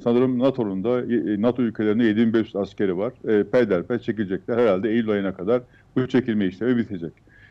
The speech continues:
Tabii, e, çekilme işlemi bitecek ama şu anda, e, Taliban'ın, e, bölgede bir, e, şeyi var. E, işte kuzey bölgede, diğer bölgelerde bazı yerleri ele geçirme konusu var ama, e, baktığımızda, e, şeylere, e, dört yüz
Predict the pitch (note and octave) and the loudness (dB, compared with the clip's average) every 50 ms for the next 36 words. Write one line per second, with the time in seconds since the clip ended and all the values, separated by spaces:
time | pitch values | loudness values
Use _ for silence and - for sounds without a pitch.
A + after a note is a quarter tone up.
0 | - - _ - A#2+ B2+ D3+ D3+ C#3+ - - G#2+ B2 B2 B2 A#2+ A#2 A2+ A2 G#2+ | -20 -10 _ -2 0 2 4 2 2 2 2 4 4 6 6 6 4 4 2 0
1 | G#2 G#2 G#2 - A#2+ - - C#3 C3+ - - D3 C3+ C3 C3 C3 D3+ D3 - E3 | -2 -4 -4 -6 -6 -4 -2 -2 -2 0 0 0 0 -2 -2 -2 -2 -2 0 0
2 | C#3 A#2 G2 F#2+ - - D#3+ D3+ C3 B2 A#2 A#2 A2+ B2 D3 D3 B2+ - B2 A#2+ | 0 0 -2 -2 -2 0 2 4 4 4 2 0 0 2 0 0 0 0 0 0
3 | A#2 A#2 A2+ A2 A2 A2 G#2+ - - A2+ A2 A2+ A2 B2 C3 D#3 D#3 D3+ D3+ - | 2 2 2 0 0 -2 -4 -4 -2 2 2 4 4 4 2 2 2 0 -2 -6
4 | - - A2 A2 A2 A2 G#2+ G#2 G#2 G2+ G2+ A#2 A#2+ A2+ A2 A2+ B2+ C3+ A#2 B2 | -6 -4 -2 0 0 2 0 0 -2 0 2 2 2 4 4 2 2 2 2 2
5 | B2 B2 - _ _ - - - _ _ G#2 G#2 G#2 G#2 G2+ - - A2+ B2 B2 | 0 -2 -6 _ _ -20 -20 -20 _ _ 2 4 4 4 2 2 2 2 2 4
6 | G#2+ F2 D#2 D2+ - - F#2+ F#2 F#2 F#2 F#2 F2+ F2 F2 E2+ E2+ - - F#2+ F2+ | 2 0 -2 -4 -6 -4 -2 0 0 0 0 0 -2 -2 -4 -6 -6 -4 -2 -2
7 | F2+ - - - - A2 A#2 A#2 A#2 G#2 G2+ G2 F#2+ E2 F2+ F2 F#2 F2+ G2+ G#2+ | -2 -2 -4 -4 0 2 4 4 4 4 4 2 2 2 2 0 0 0 0 0
8 | G#2+ G#2+ G2 G2+ G2 F#2+ F#2+ F#2+ F#2 F2+ F2+ F2+ A#2 A#2+ A#2+ B2 - - _ - | 0 0 0 0 0 0 0 0 -2 -2 -2 0 0 0 0 -2 -6 -16 _ -20
9 | - _ - A2+ A#2+ B2 A#2+ G#2 A2 G#2 A2+ C3 B2 A2 A2 A2 A2 G#2 - B2 | -20 _ -2 2 4 4 4 4 2 2 2 0 0 -2 -2 -2 -4 -4 -4 -6
10 | A#2+ G#2+ - A#2 G#2+ - - - C#3+ B2+ A2 G#2 F2+ D#2+ - - G#2+ G#2+ G#2+ G#2+ | -8 -6 -6 -8 -10 -8 -8 -4 -2 -2 -2 -2 -4 -6 -8 -6 -2 0 0 2
11 | G#2+ G#2 G2+ G2+ G2+ G2+ G2 G2 G2 F#2+ - - - - _ _ _ - A2+ A#2 | 2 2 0 0 0 -2 -2 -4 -6 -8 -10 -14 -20 -20 _ _ _ 2 2 2
12 | A#2 - - D3+ D3 D#3 E3 D#3 D3+ C#3 C3 B2+ C3 C3 - - A2 A2 A2 G#2+ | 2 0 0 0 2 2 0 -2 -2 0 0 0 0 0 -2 0 0 2 2 2
13 | G#2 G#2 G2+ G2 G2+ G2+ - - - - - G#2+ G#2 G2+ G#2 G2 G#2+ B2+ B2+ A2 | 0 0 -2 -4 -6 -8 -10 -14 -18 -6 -2 0 2 2 2 2 2 0 -2 -2
14 | F2+ A2 G#2+ G#2+ G#2+ G2+ A2+ C3 C#3 C3+ C3+ - - D3 C#3 C3 | 0 2 2 2 2 2 4 4 4 2 0 -4 -4 -4 -4 -4